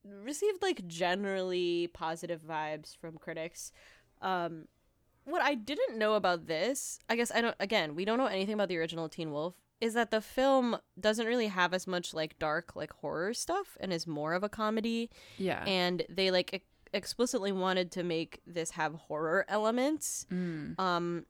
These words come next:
Speaker 1: in fact, um, it was apparently inspired aesthetically by Pan's Labyrinth.
Speaker 2: Mm.
Speaker 1: Um, that's why the werewolves,
Speaker 2: <laughs>
Speaker 1: in my opinion, look quite strange. <laughs>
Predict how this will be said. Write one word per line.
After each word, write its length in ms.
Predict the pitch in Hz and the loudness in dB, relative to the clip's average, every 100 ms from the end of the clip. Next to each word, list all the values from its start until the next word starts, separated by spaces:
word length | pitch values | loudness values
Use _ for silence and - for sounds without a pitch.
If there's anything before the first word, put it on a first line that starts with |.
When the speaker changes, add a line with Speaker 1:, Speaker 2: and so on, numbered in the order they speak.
| _ - | _ -6
Speaker 1:
in 100 | 202 | -4
fact, 640 | - 185 180 - - - - - | 4 8 8 4 -8 -16 -16 -4
um, 480 | 170 160 156 156 - _ _ _ _ | -2 0 -2 -8 -12 _ _ _ _
it 100 | 196 | -4
was 280 | 185 180 - - | -2 -4 -8 -8
apparently 500 | 190 202 202 202 196 | -2 4 4 4 2
inspired 920 | 180 170 - - 170 170 165 165 160 - | 0 -2 -6 2 4 6 2 0 -2 -6
aesthetically 640 | 180 - - 160 160 175 165 | -6 -6 -4 -2 -2 -4 -4
by 540 | 160 160 156 151 151 - | -2 -2 -2 -2 -6 -8
Pan's 280 | 170 170 156 | -6 -6 -4
Labyrinth. 640 | 170 180 220 294 330 - _ _ _ | -4 -2 0 0 -2 -10 _ _ _
Speaker 2:
Mm. 440 | 196 196 175 147 - _ | -4 -4 -4 -8 -12 _
Speaker 1:
Um, 280 | 180 170 151 | -2 -2 0
that's 220 | 170 - | -2 0
why 100 | 226 | 0
the 100 | 233 | 0
werewolves, 840 | 196 160 156 165 165 185 - - - _ _ _ _ _ | 0 0 0 -2 -4 -10 -14 -14 -20 _ _ _ _ _
Speaker 2:
<laughs> 0 | |
Speaker 1:
in 680 | 320 311 - - - 214 202 | 8 8 6 -4 -4 -2 0
my 60 | 214 | 2
opinion, 480 | 202 - 196 175 165 | 2 2 0 -2 -4
look 220 | 160 - - _ _ _ _ _ | -6 -10 -20 _ _ _ _ _
quite 260 | 262 320 - | 2 2 2
strange. 600 | 202 196 180 - - | 0 2 0 -2 -4
<laughs> 40 | 208 | -4